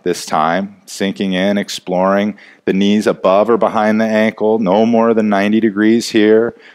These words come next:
pressing through the outer edge of this foot. Then we'll explore extended side angle on this side, shift forward, left elbow to the right knee, the right arm comes straight up,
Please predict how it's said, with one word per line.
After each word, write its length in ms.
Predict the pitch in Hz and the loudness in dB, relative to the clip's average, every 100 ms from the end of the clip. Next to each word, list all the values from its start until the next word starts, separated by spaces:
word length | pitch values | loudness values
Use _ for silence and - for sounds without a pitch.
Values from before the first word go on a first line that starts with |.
| _ | _
pressing 360 | - 87 - 101 | -2 -2 -2 -6
through 200 | - 107 | -4 0
the 140 | 104 | 2
outer 240 | 104 107 107 | 4 4 4
edge 180 | 104 | 2
of 80 | 110 | 2
this 220 | 104 104 | 0 0
foot. 300 | - 117 117 | 2 2 2
Then 140 | 104 101 | -2 0
we'll 160 | 101 | 0
explore 420 | 101 - 104 107 104 | 0 -4 0 2 2
extended 600 | - - 104 104 107 101 | -2 -6 -2 0 -2 -2
side 300 | 113 104 107 | 0 2 2
angle 280 | 107 104 107 | 2 2 2
on 180 | 104 | 2
this 160 | 107 104 | -2 -4
side, 340 | - 87 80 | -2 0 0
shift 320 | - - - - | -2 -2 -2 -2
forward, 480 | 104 95 85 80 - - - _ | 0 2 0 -4 -10 -20 -20 _
left 280 | 98 95 - | -2 -2 0
elbow 300 | 101 95 95 | 2 2 2
to 120 | 90 98 | 0 -2
the 140 | 92 | 0
right 320 | 95 107 107 | 2 2 0
knee, 320 | 92 80 78 | -2 -6 -6
the 120 | 98 90 | -8 -2
right 320 | 95 98 107 | 0 2 2
arm 280 | 101 92 98 | 0 -2 -2
comes 260 | 101 90 | -6 -6
straight 400 | - - 98 98 | -10 -2 0 2
up, 400 | 98 110 - - | 0 -2 -2 -18